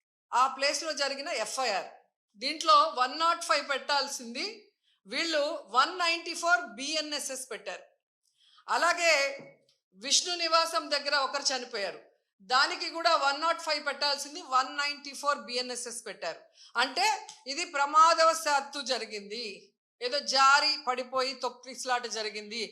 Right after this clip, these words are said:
దీంట్లో ఎవరు కూడా కావాలని చేయలేదు,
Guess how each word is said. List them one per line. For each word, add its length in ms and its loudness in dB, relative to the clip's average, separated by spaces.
దీంట్లో 300 -2
ఎవరు 400 0
కూడా 220 -4
కావాలని 680 0
చేయలేదు, 720 -4